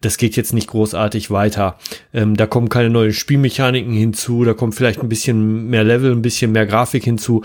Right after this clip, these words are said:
aber das bringt mich jetzt nicht weiter, ich könnte jetzt aber noch zwanzig Stunden damit verbringen.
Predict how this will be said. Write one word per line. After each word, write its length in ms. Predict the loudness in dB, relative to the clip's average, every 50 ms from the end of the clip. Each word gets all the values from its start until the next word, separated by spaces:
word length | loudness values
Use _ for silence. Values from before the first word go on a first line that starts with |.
| -4 -14 -14 -6 -2
aber 100 | 0 2
das 180 | 2 2 2 2
bringt 200 | 0 0 -2 -2
mich 160 | -4 -2 0
jetzt 220 | -2 -2 0 -4
nicht 160 | -4 -2 0
weiter, 240 | 0 2 2 2 0
ich 100 | -2 0
könnte 240 | 0 0 0 2 2
jetzt 140 | 0 0 0
aber 140 | 0 0 0
noch 100 | -2 -2
zwanzig 320 | -2 -2 -2 0 -2 -2
Stunden 240 | -4 -2 -2 0 0
damit 240 | 0 0 -2 -2 -4
verbringen. 480 | -4 -4 -2 0 2 0 0 0 -4